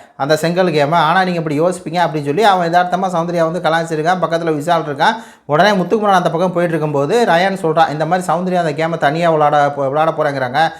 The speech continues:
நீங்க இந்த கேமை வந்து தனியா விளையாடுவீங்களா?" அப்படின்னு சொல்லி கேட்குறா, ரயான் கேட்குறா. அதுக்கு முத்துக்குமரன் வந்து, "நான் என்ன பைத்தியக்காரனா?" அந்த வார்த்தையை பயன்படுத்து, "நான் என்ன சௌந்தர்யா மாதிரி பைத்தியக்காரனா? ஆ, நான் தனியா விளையாடுறதுக்கு?" அப்படின்ட்டு திருப்பி இந்த மாதிரி ஒரு கேவலமா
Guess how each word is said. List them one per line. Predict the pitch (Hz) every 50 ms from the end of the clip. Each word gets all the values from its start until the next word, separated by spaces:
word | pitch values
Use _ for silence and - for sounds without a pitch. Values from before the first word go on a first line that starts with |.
| - - _
நீங்க | - 151 180 190 190
இந்த | 185 170 156
கேமை | 143 175 180 175
வந்து | 170 165 180 170
தனியா | 170 147 156 165 160
விளையாடுவீங்களா?" | 156 151 151 147 139 131 131 131 147 147 139
அப்படின்னு | 131 143 139 135
சொல்லி | - 131 139 180 196 180 139 - - - - - _ _ -
கேட்குறா, | 147 165 165 180 156 135 123 123
ரயான் | 139 151 160 165 156 139
கேட்குறா. | 131 127 127
அதுக்கு | 156 185 175 160 135 175
முத்துக்குமரன் | 175 - 180 180 175 165
வந்து, | 147 135 127 120 156 175 - - - - - _ -
"நான் | - 139 165
என்ன | 180 185 180 - -
பைத்தியக்காரனா?" | 151 185 202 196 226 214 180 175 160 143 139 135 139 131 117 113 - - _ _ - -
அந்த | 127 127 147 170 170
வார்த்தையை | 170 175 175 180 180 165 165 160
பயன்படுத்து, | 160 156 143 139
"நான் | 143 147
என்ன | 160 170 175
சௌந்தர்யா | 165 151 147 147 165 185 180 180 170 160
மாதிரி | 160 175 180 180
பைத்தியக்காரனா? | - - - 185 190 196 180 160 147 135 131 131 131 127 117 - - - _ _ _ _ _ _ -
ஆ, | 139 208 214
நான் | 160 156 156
தனியா | 135 - - 170 185 180 170
விளையாடுறதுக்கு?" | 160 160 151 147 131 143 139 147 135 -
அப்படின்ட்டு | - 135 139 139 143 220 233 214 165 -
திருப்பி | - 175 170 185 180 175
இந்த | 156 156 170 165
மாதிரி | 165 165 185 185 196 185
ஒரு | 175 156
கேவலமா | 131 143 156 160 160 160 156 170 185 185 175 151